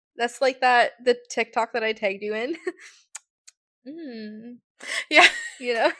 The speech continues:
Speaker 1: <laughs> I don't remember what he said, but ba-,
Speaker 2: No.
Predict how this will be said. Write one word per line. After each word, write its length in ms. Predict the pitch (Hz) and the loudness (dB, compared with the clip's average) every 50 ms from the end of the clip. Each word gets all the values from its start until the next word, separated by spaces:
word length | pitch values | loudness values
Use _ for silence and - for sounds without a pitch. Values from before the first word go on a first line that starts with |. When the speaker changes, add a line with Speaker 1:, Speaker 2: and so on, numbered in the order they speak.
| - _ - - - - - - - 403 - _ _ - - - _ - | -12 _ -20 -20 -20 -20 -12 -8 -8 -8 -8 _ _ -10 -10 -10 _ -10
Speaker 1:
<laughs> 0 | - 254 _ _ - 247 - _ _ - 247 - - - - - - _ - - - _ _ - 277 - _ _ _ - | -10 -10 _ _ -14 -14 -14 _ _ -16 -16 -16 -18 -20 -20 -20 -20 _ -20 -20 -20 _ _ -16 -16 -16 _ _ _ 2
I 100 | 269 247 | 4 8
don't 220 | 247 254 254 247 | 10 10 10 8
remember 320 | 247 254 247 247 247 247 240 | 6 2 2 2 2 2 2
what 100 | 247 247 | 0 0
he 60 | 254 | 0
said, 260 | 254 - 254 233 226 208 | 0 2 4 4 4 2
but 140 | 214 214 208 | -2 -4 -2
ba-, 140 | 214 226 226 | -2 -2 0
Speaker 2:
No. 460 | 349 294 277 262 247 214 196 202 220 | 4 4 6 6 6 4 2 0 -4